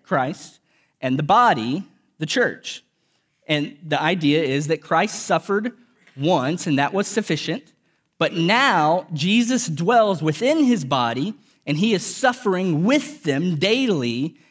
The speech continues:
as they suffer. So Christ is in us, and so now Jesus also suffers, just as he suffered on the cross, but he is still suffering with his people, with his church, with his body,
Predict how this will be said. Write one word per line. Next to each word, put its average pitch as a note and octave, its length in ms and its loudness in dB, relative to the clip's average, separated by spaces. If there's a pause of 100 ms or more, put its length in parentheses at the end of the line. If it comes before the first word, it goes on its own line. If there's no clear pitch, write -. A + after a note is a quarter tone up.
(140)
as A#2 240 -6
they D#3+ 160 -2
suffer. - 460 -2 (160)
So A2+ 120 -18
Christ C3 400 -8
is B2 220 -8
in D3 160 -2
us, - 400 -4 (340)
and - 100 -6
so D3 100 -2
now E3 600 2
Jesus D#3+ 480 -4 (240)
also A3+ 400 0
suffers, D3 580 -6 (300)
just D#3+ 220 -6
as G3 100 -6
he G#3 120 -8
suffered F#3 360 -6
on G3 100 -6
the A3+ 60 -8
cross, A#2+ 300 -8
but - 140 -12
he E3+ 140 -10
is B2+ 100 -8
still B3 360 -4
suffering A#2+ 560 -14 (380)
with G#3 280 0
his C#4 180 -4
people, C3 460 -6 (180)
with G3+ 260 -2
his C4 220 -6
church, C3 420 -6
with D3 260 -4
his C#4 200 -4
body, D3 880 -2